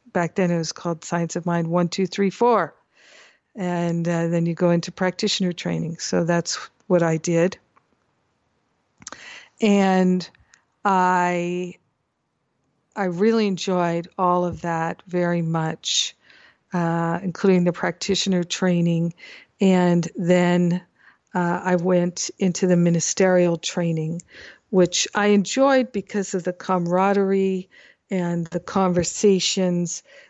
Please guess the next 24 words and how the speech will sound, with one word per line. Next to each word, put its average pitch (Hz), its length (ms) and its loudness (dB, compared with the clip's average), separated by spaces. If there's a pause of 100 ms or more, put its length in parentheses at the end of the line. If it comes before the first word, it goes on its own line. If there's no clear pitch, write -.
(120)
but 185 160 2
I 175 160 2
found 185 480 0
that 175 260 -2
the 175 100 -6
curriculum 196 520 0
was 170 160 -4
very 202 320 2
intellectual, 175 880 -4
not 175 320 0
for 175 180 -4
me. 165 400 -2
It - 80 -6
was - 340 -8
very, 170 460 2 (680)
uh, 180 200 -2
to - 100 0
me, 185 140 6
it 180 60 4
was 175 120 -2
very 175 240 4
dry 165 880 0 (460)
and, 170 680 0 (160)
um, 170 880 -2